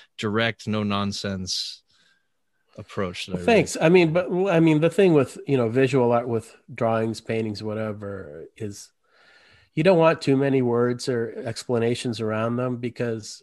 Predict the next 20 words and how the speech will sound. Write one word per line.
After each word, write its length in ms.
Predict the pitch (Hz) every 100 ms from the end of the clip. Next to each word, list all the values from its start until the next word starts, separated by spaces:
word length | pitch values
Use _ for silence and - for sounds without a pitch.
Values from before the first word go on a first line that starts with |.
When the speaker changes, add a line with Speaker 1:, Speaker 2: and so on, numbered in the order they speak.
| _ 123
Speaker 2:
A, 180 | 139 143
either 680 | 131 135 127 117 110 107
that 200 | 113 117
means 320 | 117 123 113 113
that 160 | 107
they're 160 | 113 113
not 240 | 107 101
working, 520 | 107 113 - 127 131 -
they're 220 | 180 123
not 200 | 113 113
Speaker 1:
Mm. 20 | 87
Speaker 2:
doing 220 | 113 113
what 140 | 110
they're 100 | 110
supposed 360 | - - 123 -
to 80 | 123
do, 240 | 127 123
or 580 | 135 139 131 120 120 - - - - - _ _ -
what 240 | 135 -
the 360 | 127 120 113